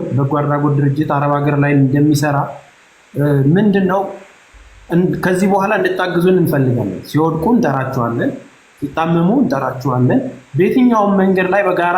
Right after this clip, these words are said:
ሰርተን እኛ በሚሊዮን፣ በነገርህ ላይ የአረብ ሀገር ላይ ትንሽ ነገር ሲደረግላቸው በሚሊዮን እጥፍ ሰው የሚያከብሩና የሚመጡ እንደሆነ በባህሪያቸው ታውቃቸዋለህ፣ እያገኛቸውም ከሆነ። ሶ፣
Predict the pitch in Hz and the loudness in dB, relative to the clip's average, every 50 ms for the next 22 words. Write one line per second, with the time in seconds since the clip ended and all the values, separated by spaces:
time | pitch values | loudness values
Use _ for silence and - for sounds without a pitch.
0 | 190 202 202 202 180 170 - 208 233 277 294 262 - - - - - - _ _ | -2 0 -2 -2 -2 -2 -2 -2 0 0 0 -2 -4 -8 -16 -18 -20 -20 _ _
1 | _ _ _ _ _ _ _ _ - - 180 208 226 247 247 175 156 170 190 214 | _ _ _ _ _ _ _ _ -4 -2 0 2 2 2 0 0 -2 -2 0 0
2 | 226 220 220 214 185 160 147 160 196 214 220 214 233 233 233 233 226 247 262 269 | 0 0 0 0 0 0 0 0 0 0 0 0 0 0 0 0 0 0 0 2
3 | 294 277 262 156 165 170 180 190 196 196 196 190 196 202 208 226 233 - - - | 2 2 2 0 0 0 0 0 0 0 0 0 0 0 0 0 -2 -2 0 2
4 | 262 262 240 - - 214 202 190 190 185 185 - 180 165 175 196 190 202 190 180 | 2 4 4 4 2 2 2 2 2 0 0 0 0 0 2 2 2 2 0 2
5 | 185 180 180 175 175 - - 247 320 330 - 135 139 190 196 208 214 208 202 202 | 2 2 0 0 0 -2 -2 0 0 0 0 0 0 2 2 2 2 2 4 4
6 | 202 190 185 - - - 247 240 - - 202 190 185 185 185 180 175 190 180 185 | 4 4 2 2 0 0 -2 -2 -2 -2 0 2 2 2 2 2 0 0 -2 0
7 | 185 170 170 175 175 185 214 208 185 185 185 185 185 180 180 180 180 175 175 170 | 0 2 2 4 2 2 2 2 2 4 4 4 4 2 2 2 2 2 2 2
8 | 170 175 185 226 254 208 160 156 151 165 160 165 165 170 165 170 175 175 - 160 | 2 2 2 0 0 0 0 0 0 0 0 0 0 -2 -2 -2 -4 -4 -2 -2
9 | 160 160 170 170 170 - 147 127 123 123 151 185 - - - - _ _ _ _ | -2 -2 -4 -4 -4 -4 -4 -2 0 0 0 -2 -4 -10 -18 -20 _ _ _ _
10 | _ _ _ - 139 143 156 165 170 165 175 170 170 160 160 160 160 165 160 156 | _ _ _ -4 -2 0 0 0 0 0 2 2 2 0 0 -2 -2 -2 0 0
11 | 151 151 147 143 143 151 208 - - - - - - _ _ - - 226 226 | -2 0 0 0 0 0 -2 -4 -6 -10 -16 -20 -20 _ _ -6 -4 -2 -2